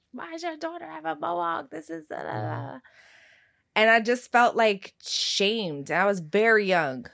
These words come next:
Speaker 1: I was, like, really into, like, heavy metal shit, like Pantera and Metallica and shit.
Speaker 2: Slayer.
Speaker 1: And you like Slayer?
Speaker 2: Mm-hmm.
Speaker 1: Um, and yeah, they just, I just felt, like, weird about it. And I was just like, "They're fucking judgy as hell. I don't wanna go to church."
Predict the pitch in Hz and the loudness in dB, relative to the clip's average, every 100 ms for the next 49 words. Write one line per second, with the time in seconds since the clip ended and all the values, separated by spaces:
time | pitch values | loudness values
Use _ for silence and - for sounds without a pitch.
0 | - _ 170 190 190 180 208 202 180 180 | -20 _ 0 2 0 0 2 2 0 -2
1 | 180 170 165 175 175 180 170 165 160 - | -2 -2 -2 -2 -2 0 0 0 -2 -4
2 | 160 151 151 151 - _ _ _ _ 180 | -4 -4 -4 -8 -10 _ _ _ _ -8
3 | 160 156 180 165 165 160 156 151 - _ | -8 -6 -6 -4 -4 -4 -6 -10 -16 _
4 | _ - 151 160 156 156 160 151 - 82 | _ -16 -12 -10 -10 -10 -14 -14 -14 -16
5 | - - 104 98 - _ _ _ _ _ | -16 -12 -10 -10 -14 _ _ _ _ _
6 | _ - - - - 208 185 202 196 202 | _ -20 -20 -4 0 2 2 0 -2 -4
7 | 202 226 - 117 170 _ _ _ - _ | -6 -10 -12 -12 -12 _ _ _ -20 _
8 | - 185 180 175 - _ _ _ _ _ | -2 0 0 -4 -10 _ _ _ _ _
9 | _ _ - - 262 311 208 196 208 208 | _ _ -4 0 4 4 4 0 -2 -2
10 | 208 202 220 - 220 208 196 170 175 220 | -2 0 -2 0 0 0 -4 -4 -2 0
11 | 226 175 170 170 180 190 - 185 180 180 | 0 -2 -2 0 -2 -2 -4 -4 -4 -6
12 | 180 190 190 190 180 185 - 202 196 175 | -8 -12 -8 -6 -2 -4 -4 -6 -6 -4
13 | 170 180 196 180 180 170 175 170 175 175 | -4 -2 -6 -6 -4 -2 -2 -2 -2 -4
14 | 175 175 175 - 156 175 - - | -4 -4 -4 -6 -4 -6 -8 -14